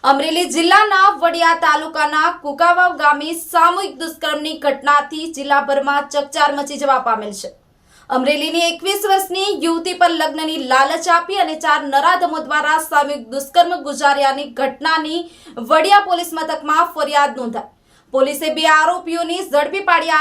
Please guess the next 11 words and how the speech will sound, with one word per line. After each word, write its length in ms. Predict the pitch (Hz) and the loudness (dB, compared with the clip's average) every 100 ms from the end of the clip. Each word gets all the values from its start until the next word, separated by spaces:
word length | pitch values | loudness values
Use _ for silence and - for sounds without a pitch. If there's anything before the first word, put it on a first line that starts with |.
| 311 | 2
હતા 240 | 339 370 | 2 2
અને 160 | 330 294 | 0 -6
બે 200 | 240 302 | -4 2
આરોપીને 500 | 294 285 285 285 285 | 4 4 -2 -6 -4
પકડી 320 | 285 294 311 | -4 -4 -6
પાડવા 320 | 311 294 320 | -2 -2 0
માટે 400 | 320 330 370 403 | 0 0 -2 -6
ચક્રો 280 | 339 339 311 | -6 -6 -4
ગતિમાન 480 | 302 302 262 262 262 | -4 -2 -2 -2 -2
કર્યા 300 | 233 220 196 | -4 -4 -6
છે. 160 | - | -10